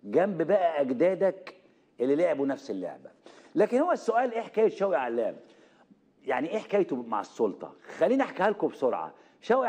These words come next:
علام ده كان اخر مفتي منتخب انتخاب مباشر من هيئة كبار العلماء في تنصيبه، يعني،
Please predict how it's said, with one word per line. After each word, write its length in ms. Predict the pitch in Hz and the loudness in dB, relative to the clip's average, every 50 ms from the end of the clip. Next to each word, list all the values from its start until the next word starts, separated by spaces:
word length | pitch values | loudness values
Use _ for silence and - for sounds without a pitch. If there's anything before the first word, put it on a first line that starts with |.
| 202 | 0
علام 360 | 180 165 175 202 226 220 196 156 | -2 -2 -2 -2 -2 -2 -2 -2
ده 120 | 180 202 | -2 -2
كان 220 | 196 - 165 147 | 0 -2 -4 -4
اخر 300 | 156 170 190 185 - 151 | -4 -6 -6 -6 -4 -4
مفتي 300 | 135 147 156 - - 147 | -4 -4 -6 -6 -6 -6
منتخب 500 | 131 113 117 107 - 151 143 - 143 120 101 - - | -6 -4 -6 -6 -6 -6 -6 -4 -6 -6 -6 -8 -8
انتخاب 600 | 117 101 - 113 - - 139 151 135 104 104 104 | -10 -8 -8 -8 -6 -2 0 0 0 0 -2 -2
مباشر 440 | 101 107 135 135 - - 127 110 101 - - - - - _ _ - | -2 0 0 -2 -2 -2 -4 -4 -4 -8 -16 -20 -20 -20 _ _ -2
من 180 | 117 135 139 | 0 0 0
هيئة 260 | 135 156 185 190 151 | 2 2 2 2 2
كبار 380 | - - - - 110 131 143 127 | 0 -2 -4 -2 2 2 2 2
العلماء 520 | 113 98 104 104 101 104 120 135 135 - - - - - _ _ _ _ _ _ _ _ - | 2 0 0 0 0 0 0 0 -2 -2 -6 -12 -20 -20 _ _ _ _ _ _ _ _ -2
في 100 | - 135 | 0 0
تنصيبه، 600 | 135 131 123 110 - - 156 170 156 139 135 127 - | 2 2 0 -2 0 2 2 2 4 2 0 -2 -2
يعني، 440 | - 107 101 92 98 107 110 107 - | -2 -2 0 0 0 -2 -2 -4 -6